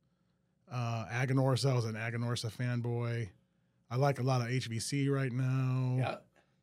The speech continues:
Speaker 1: Uh, Dunbarton, and then Foundation.
Speaker 2: Man,
Speaker 1: Yeah.
Speaker 2: Nick is bringing it,
Speaker 1: He's
Speaker 2: bro.
Speaker 1: awesome.
Speaker 2: He's bringing it.
Speaker 1: Awesome.
Speaker 2: He's bringing it.
Speaker 1: Mm-hmm.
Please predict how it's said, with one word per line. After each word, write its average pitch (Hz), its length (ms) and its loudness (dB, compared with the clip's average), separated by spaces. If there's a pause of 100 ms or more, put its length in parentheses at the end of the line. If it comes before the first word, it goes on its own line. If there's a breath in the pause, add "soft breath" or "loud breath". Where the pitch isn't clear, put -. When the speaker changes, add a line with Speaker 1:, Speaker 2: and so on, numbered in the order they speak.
(220)
Speaker 1:
Uh, 120 240 -2
Dunbarton, 151 640 6
and 131 100 2
then 135 120 4
Foundation. 117 640 2 (460)
Speaker 2:
Man, 165 420 0 (180)
Speaker 1:
Yeah. 107 260 -2
Speaker 2:
Nick 147 540 2 (180)
is 113 140 -2
bringing 123 400 0
it, 110 100 -4
Speaker 1:
He's 151 160 6
Speaker 2:
bro. 110 80 -2
Speaker 1:
awesome. 110 440 -4
Speaker 2:
He's 139 180 -6
bringing 127 360 0
it. 113 140 -10 (100)
Speaker 1:
Awesome. 104 420 -8 (100)
Speaker 2:
He's 156 160 -6
bringing 220 300 -2
it. - 100 -10 (380)
Speaker 1:
Mm-hmm. 113 280 -2